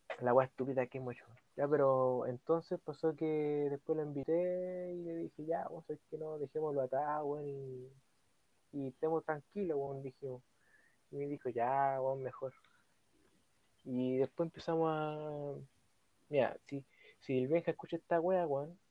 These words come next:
eh, ahí si quiere, no sé, hablar del tema y que sí, que a lo mejor me va a decir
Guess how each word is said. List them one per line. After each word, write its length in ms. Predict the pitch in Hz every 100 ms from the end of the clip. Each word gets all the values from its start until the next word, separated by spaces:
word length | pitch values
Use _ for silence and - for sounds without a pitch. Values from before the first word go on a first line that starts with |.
| _ -
eh, 680 | 127 131 127 123 127 131 135
ahí 240 | 143 160
si 140 | - 160
quiere, 540 | 160 156 156 147 147
no 120 | 139 127
sé, 180 | 156 147
hablar 280 | 143 147
del 280 | 147 139 139 -
tema 340 | 156 160 160
y 60 | 147
que 200 | - 147
sí, 140 | - 147
que 100 | 139
a 20 |
lo 60 | 139
mejor 220 | 151 143
me 100 | 143
va 100 | 139
a 20 |
decir 320 | 135 156 139